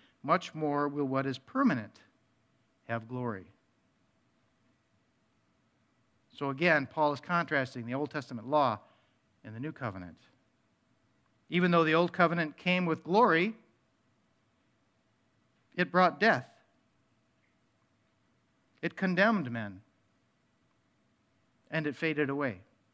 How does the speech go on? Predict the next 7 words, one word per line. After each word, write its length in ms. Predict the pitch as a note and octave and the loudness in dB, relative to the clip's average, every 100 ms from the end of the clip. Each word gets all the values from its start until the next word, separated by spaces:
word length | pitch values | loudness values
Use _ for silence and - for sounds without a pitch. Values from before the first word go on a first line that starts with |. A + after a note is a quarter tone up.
| _ _ _ _ _ _ _ _ _ _ _ _ _ _ _ _ _ | _ _ _ _ _ _ _ _ _ _ _ _ _ _ _ _ _
The 100 | D3+ | 0
New 160 | G#3 C4+ | 2 4
Covenant 600 | E3+ C3+ B2+ C#3 - - _ _ | 4 2 0 -4 -6 -16 _ _
in 140 | C3+ B2 | -10 -2
Christ 560 | F#3+ E3 D3+ - - _ _ _ _ _ _ C3+ | 2 2 2 -4 -16 _ _ _ _ _ _ -2
brings 340 | D3 D#3+ C#3+ | 0 0 0
life. 460 | F3 G3 A#2 - | 2 2 0 -8